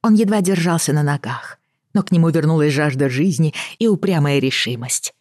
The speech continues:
которые с тех пор ни разу его не покидали. "Ты вспоминаешь Фейт?" Я непроизвольно потрогала живот. Джейми так и не увидел дочь, только чувствовал, как она пинается изнутри.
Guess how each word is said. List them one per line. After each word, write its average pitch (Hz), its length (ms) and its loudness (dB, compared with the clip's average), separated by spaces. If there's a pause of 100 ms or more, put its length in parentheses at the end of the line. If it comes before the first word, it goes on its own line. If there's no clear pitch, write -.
(160)
которые 196 340 0
с - 80 -4
тех 147 220 -4
пор 151 200 0
ни 147 120 4
разу 139 300 0
его 135 180 0
не 139 140 0
покидали. 123 760 -6 (1300)
"Ты 156 160 -4
вспоминаешь 135 760 -4
Фейт?" - 520 -10 (960)
Я 196 140 2
непроизвольно 156 600 2
потрогала 139 480 -2
живот. 131 400 -6 (840)
Джейми 226 260 4
так 202 200 -2
и 208 60 4
не 202 120 4
увидел 151 360 -2
дочь, - 400 -10 (400)
только 202 260 2
чувствовал, 156 540 0
как 147 200 -2
она 143 200 2
пинается 127 580 0
изнутри. 127 640 -6